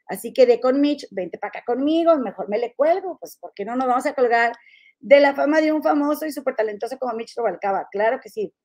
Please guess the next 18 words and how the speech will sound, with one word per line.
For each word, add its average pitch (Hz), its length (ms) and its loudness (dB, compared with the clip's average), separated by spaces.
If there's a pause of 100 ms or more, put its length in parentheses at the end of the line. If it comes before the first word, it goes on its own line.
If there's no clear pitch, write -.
(380)
Y, 302 320 0
pues, 262 220 0
este, 226 680 2 (1200)
dice, 262 560 0
"Bien 302 320 2
por 330 140 8
Aline". 277 680 0 (480)
Ay, - 100 -10
espérame, 180 240 -8
espérame. 143 480 -10
Blan 277 260 -2
Rodríguez, 294 500 2
"Hola, 339 240 6
Comaye". 311 460 2
Hola, 359 260 6
Blan, 349 280 0
¿cómo 330 180 -2
estás? 311 360 -2